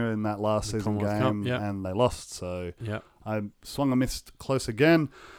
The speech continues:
Speaker 1: Uh, you had that a group of teams that once they entered the top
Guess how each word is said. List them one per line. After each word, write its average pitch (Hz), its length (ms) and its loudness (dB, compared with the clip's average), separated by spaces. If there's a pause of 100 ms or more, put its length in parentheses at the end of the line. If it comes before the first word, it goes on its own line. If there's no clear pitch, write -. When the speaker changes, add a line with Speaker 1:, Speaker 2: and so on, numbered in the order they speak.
(160)
Speaker 1:
Uh, 156 260 8
you 214 220 8
had 196 360 8 (120)
that 151 140 2
a 156 40 2
group 190 200 4
of 190 100 0
teams 156 520 4
that 127 180 -2
once 175 200 0
they 165 160 2
entered 147 380 -2
the 123 80 -4
top - 160 4